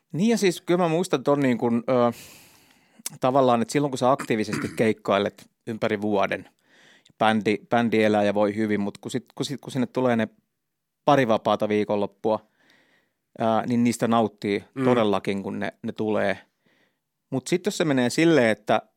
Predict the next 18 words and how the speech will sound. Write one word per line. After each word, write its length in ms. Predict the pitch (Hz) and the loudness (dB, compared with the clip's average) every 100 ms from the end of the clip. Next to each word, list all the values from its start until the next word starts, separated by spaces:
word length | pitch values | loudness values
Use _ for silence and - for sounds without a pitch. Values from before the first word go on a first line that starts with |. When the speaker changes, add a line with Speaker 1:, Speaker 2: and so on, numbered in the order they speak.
| - | -10
Speaker 1:
se 80 | |
tilanne 340 | 120 135 131 117 | -4 0 0 0
onkin 200 | 113 117 | -2 -4
se, 200 | - 127 | 0 0
että 140 | 120 | 0
niitä 140 | 117 117 | -4 -2
keikkoja, 560 | 135 139 - - 110 - | 0 -2 -2 -2 -2 -2
että 140 | - 139 | -2 -2
bändi 220 | 151 123 | 0 0
olisi 220 | 117 113 | 0 -2
niinku 140 | 113 123 | -4 -2
iskussa 560 | 131 - 110 - 110 | -4 -4 -10 -6 -2
ja, 200 | 107 107 - | 0 -2 -4
ja 120 | 120 120 | -8 -6
näin, 200 | 127 123 | -4 -2
mut 160 | 117 - | -4 -8
sit 180 | - 131 | -10 -6
niitä 220 | 127 | -6